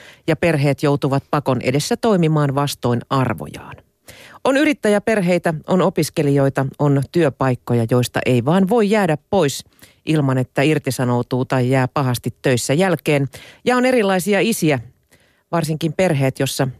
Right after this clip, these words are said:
äidillä ei ole vakipaikkaa odottamassa, tulevat kärsimään uudistuksesta tavalla tai toisella. Millä esimerkiksi seuraavanlainen perhe eläisi, jos isä jäisi kotiin? Lapsia viisi, äidillä opinnot kesken, isän palkka hieman yli keskiarvon,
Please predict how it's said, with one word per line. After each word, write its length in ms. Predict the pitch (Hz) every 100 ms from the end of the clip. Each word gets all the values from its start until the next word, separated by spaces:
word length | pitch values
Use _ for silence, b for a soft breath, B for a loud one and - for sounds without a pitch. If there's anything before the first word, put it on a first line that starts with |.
| -
äidillä 380 | 151 147 135 131
ei 200 | - 139
ole 160 | 127 143
vakipaikkaa 680 | 170 139 - 120 - 123
odottamassa, 720 | 95 139 127 120 117 117 131 123 -
tulevat 320 | 131 123 -
kärsimään 520 | 233 214 202 190 190
uudistuksesta 720 | 202 170 - 160 - 156 147
tavalla 400 | - 165 143 135
tai 220 | - 127
toisella. 640 | - 131 113 - - - - _ _ B B B B -
Millä 260 | 311 311 240
esimerkiksi 580 | 240 226 226 220 233
seuraavanlainen 720 | 220 269 220 175 160 165 165 160
perhe 300 | 202 175 160
eläisi, 420 | 214 214 156 135
jos 120 | 139 135
isä 240 | 160 170
jäisi 280 | 147 135 143
kotiin? 520 | 190 180 160 139 131 - -
Lapsia 420 | 185 180 - 135
viisi, 340 | 220 202 170 147 _
äidillä 360 | 185 175 160 151
opinnot 460 | 165 - 143 135
kesken, 480 | - 156 - 127 127 B B B 165
isän 260 | 160 135
palkka 340 | 139 139 - 139
hieman 320 | 151 131 123
yli 160 | 131
keskiarvon, 720 | 135 220 - 165 143 143 139